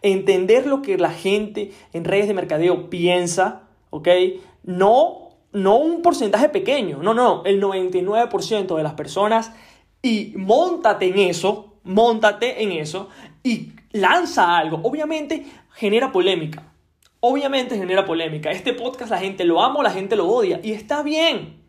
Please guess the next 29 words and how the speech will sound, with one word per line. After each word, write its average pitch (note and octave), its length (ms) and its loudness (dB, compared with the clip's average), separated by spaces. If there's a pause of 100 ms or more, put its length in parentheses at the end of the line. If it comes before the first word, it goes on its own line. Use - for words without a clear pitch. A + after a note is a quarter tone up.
¿OK? D#3+ 180 -10 (420)
La G3+ 100 -2
gente D4+ 260 -2
que D4 80 0
lo D4 120 4
odia A#3+ 500 0 (220)
es A3 180 -2
gente C4 340 -2
que E3+ 280 0
no F#3 360 2
entiende B3+ 540 -2
estos A3 280 -4
conceptos, D#3+ 640 -4 (260)
que F#3 100 0
tiene C#4+ 200 0
un C4+ 100 0
gran C#4 220 2
equipo A3 480 -2 (240)
y A3+ 80 -4
que A3 100 -4
dice, A3+ 160 -2
"¿Sabes C4 280 2
qué? - 380 -4 (320)
Eso A3+ 260 2
no A3 80 4
funciona, G3 600 0
no G#3 220 2
es A3+ 100 0
duplicable". E3 640 -2